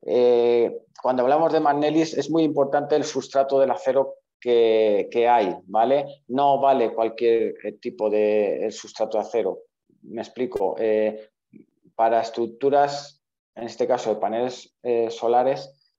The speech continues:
eh, nosotros manejamos distintas familias de aceros. Entonces, en concreto para estas son es, gra-, lo que llamamos grados estructurales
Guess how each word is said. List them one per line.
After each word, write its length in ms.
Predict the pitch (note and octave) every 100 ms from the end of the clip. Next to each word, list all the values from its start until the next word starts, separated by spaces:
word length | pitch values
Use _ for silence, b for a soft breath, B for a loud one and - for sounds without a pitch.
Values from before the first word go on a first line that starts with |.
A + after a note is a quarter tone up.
| _ _ _
eh, 760 | G#2 G#2 G#2 G#2 G#2 F#2 - _ _ _ _ _ _
nosotros 400 | - A2 A#2+ C3
manejamos 480 | B2+ C3 - C3 C3
distintas 500 | A#2 - B2 B2 A#2
familias 540 | - A#2 A#2+ A2+ G#2+ G#2+
de 100 | A2
aceros. 600 | G#2+ B2 B2+ C3+ - _ _ _ _ _
Entonces, 440 | - G#2+ A2+ A#2+ -
en 120 | A2
concreto 440 | A2 G#2+ B2+ -
para 200 | - B2+
estas 240 | B2+ - B2+
son 220 | B2+ B2
es, 140 | B2 G#2+
gra-, 340 | A#2+ A#2 A#2
lo 100 | A#2
que 100 | A#2
llamamos 300 | A#2 B2 A#2+
grados 300 | A#2 A#2 A#2
estructurales 1000 | A#2 - A2+ - G#2 A2 F2 D2+ -